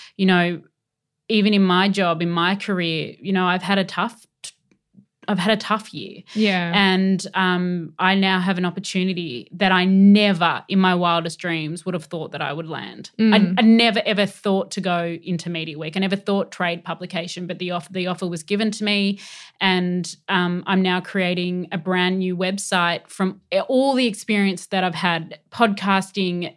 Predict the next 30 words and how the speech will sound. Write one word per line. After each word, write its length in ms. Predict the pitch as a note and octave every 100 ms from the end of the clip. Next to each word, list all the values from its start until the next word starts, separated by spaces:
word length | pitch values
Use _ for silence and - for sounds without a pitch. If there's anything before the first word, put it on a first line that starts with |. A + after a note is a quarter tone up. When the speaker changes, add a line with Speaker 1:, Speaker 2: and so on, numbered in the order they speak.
| A#2 -
Speaker 1:
creative, 680 | - A#3+ A3+ G#3+ G3+ F#3+ F3+
video, 640 | E3+ A3+ A3 G#3 F#3+ F#3
all 220 | - B3+
of 80 | C#4
that 180 | A#3 A3+
kind 160 | A3 G#3
of 60 |
stuff 200 | - F#3+
is 120 | F#3 -
all 160 | G3
gonna 140 | G3 G3
be 140 | F3+
rolled 520 | E3+ F3 F#3+ G3 F#3
into 240 | F#3 F3 F#3
one 240 | F3 E3
in 140 | E3
terms 300 | E3 F3 E3+
of, 60 | E3+
and 200 | - F#3
creating 360 | F#3 G3+ G3 G3+
a 80 | G3+
website. 500 | G3+ G#3+ - E3+ - -
Like, 220 | F#3 A3 A3
Speaker 2:
Mm. 360 | G3+ F3 F#3 - - _ _ -
Speaker 1:
you 120 | A3
know, 60 | A3
you 140 | G#3
just 200 | G3+ A#3
never 340 | A3 G#3 G#3 G#3
know 800 | G3 G3 G#3+ G3 D#3 B2+ G3+